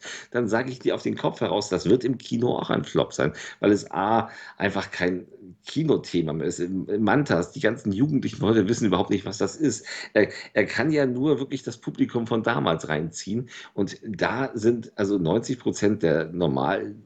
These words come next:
Otto-Normalbürger, die nicht aus meinem Dunstkreis, jetzt aus meinem Freundeskreis, Dunstkreis kommen, wo noch immer Kinogänger sind, sondern aus dem, wo mein, meine, das hieß ja meine Arbeitskollegen, wenn du die fragst, "Wann warst du zuletzt im Kino?", dann hörst du ganz oft, "Ich glaub, das war Titanic."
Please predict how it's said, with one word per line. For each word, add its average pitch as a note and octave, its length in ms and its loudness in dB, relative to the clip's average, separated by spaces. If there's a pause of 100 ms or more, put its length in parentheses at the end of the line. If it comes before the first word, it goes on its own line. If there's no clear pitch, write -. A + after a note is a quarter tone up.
Otto-Normalbürger, E2 1000 4
die D2+ 140 0
nicht G2+ 200 2
aus C#2+ 120 -2
meinem F#2 320 4
Dunstkreis, F2 500 2
jetzt E2+ 160 0
aus E2+ 140 -2
meinem D2+ 180 2
Freundeskreis, E2 680 2
Dunstkreis - 580 -4
kommen, D#2 240 2 (320)
wo F#2+ 80 6
noch F#2+ 180 2
immer F#2 180 -2
Kinogänger D#2+ 720 2
sind, D#2+ 240 -2
sondern F2 300 0
aus - 160 -6
dem, E2+ 360 0
wo E2+ 100 0
mein, C#2 260 0
meine, D2 340 2
das D2 200 -2
hieß F#2 160 4
ja D#2 60 2
meine C2 220 -2
Arbeitskollegen, A2 800 2 (280)
wenn G2 100 6
du F#2+ 100 6
die F#2 140 0
fragst, F#2+ 300 0
"Wann E2+ 140 4
warst F2+ 220 2
du - 40 -14
zuletzt - 400 0
im F2 120 -6
Kino?", G#2+ 320 0
dann E2 140 2
hörst G2 180 4
du - 40 -6
ganz F2 180 0
oft, F#2 200 0
"Ich E2+ 200 -6
glaub, G2+ 140 0
das F2 140 -4
war F3+ 120 4
Titanic." - 680 -4